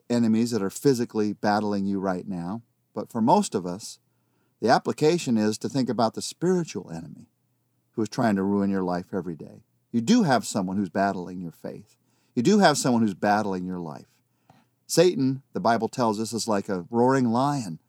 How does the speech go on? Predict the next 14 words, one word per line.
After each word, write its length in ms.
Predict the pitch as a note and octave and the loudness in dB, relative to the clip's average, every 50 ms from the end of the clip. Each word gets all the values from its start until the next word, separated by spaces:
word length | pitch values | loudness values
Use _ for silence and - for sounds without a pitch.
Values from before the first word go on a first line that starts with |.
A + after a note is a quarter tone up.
| _ _ _ _ _ _ - | _ _ _ _ _ _ -4
seeking 340 | - D3 C#3+ C3+ C#3 C3+ | -2 0 0 2 2 2
to 80 | A#2+ A#2 | 2 2
devour 500 | G#2+ A2 F#2 G2 G2+ A2 D#3+ G3 F3+ A2 | 0 0 0 0 0 0 0 0 -2 -2
you. 260 | E2+ D2 - - - _ _ _ _ _ _ _ _ _ _ _ _ _ _ | -4 -6 -10 -16 -20 _ _ _ _ _ _ _ _ _ _ _ _ _ _
And 140 | - G#2+ - | -2 -2 2
sometimes 460 | - G3+ A#3 A#3+ A3+ A3 G3+ F3+ C#3+ | 6 6 6 8 8 6 6 6 4
it 100 | C3+ - | 2 0
seems 340 | - - F#3+ G#3 A3 G#3 E3+ | 0 2 2 4 4 4 4
like 200 | E3 C3+ C3 - | 2 2 0 0
Satan 320 | - F3+ F3+ F3 - D3 | 0 0 0 0 0 -2
is 100 | C#3 A#2 | -2 0
winning 280 | A2+ C3 D3 D3+ D3+ D3+ | 0 0 0 2 0 0
the 60 | D3 | -2
battles, 560 | B2 C3 B2 B2 A#2+ - - - - - - | -2 -2 -2 -2 -4 -6 -10 -14 -16 -18 -18